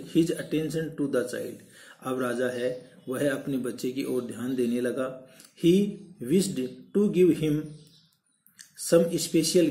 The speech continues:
gift, अब वह उसको on his birthday, अब वह उस क्राउन प्रिंस या राजकुमार को उसके जन्मदिन के ऊपर कोई उपहार देना चाहता था। He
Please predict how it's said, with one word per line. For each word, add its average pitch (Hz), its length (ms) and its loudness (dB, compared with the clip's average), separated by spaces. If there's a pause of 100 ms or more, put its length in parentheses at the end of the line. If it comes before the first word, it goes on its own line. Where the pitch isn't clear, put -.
gift, 147 220 2 (480)
अब 175 200 8
वह 135 200 4 (160)
उसको 131 300 -4 (960)
on 165 260 6
his 208 200 2 (100)
birthday, 107 400 -4 (380)
अब 156 180 6
वह 147 360 6 (2000)
उस 220 220 2 (560)
क्राउन 170 340 8
प्रिंस 170 380 -2 (240)
या 151 140 6
राजकुमार 135 560 2
को 135 180 2 (240)
उसके 139 340 0 (160)
जन्मदिन 131 440 -2
के 120 80 0
ऊपर 127 340 2 (540)
कोई 151 140 8
उपहार 131 460 2
देना 117 240 -2
चाहता 127 360 -2
था। - 240 -10 (380)
He 139 120 0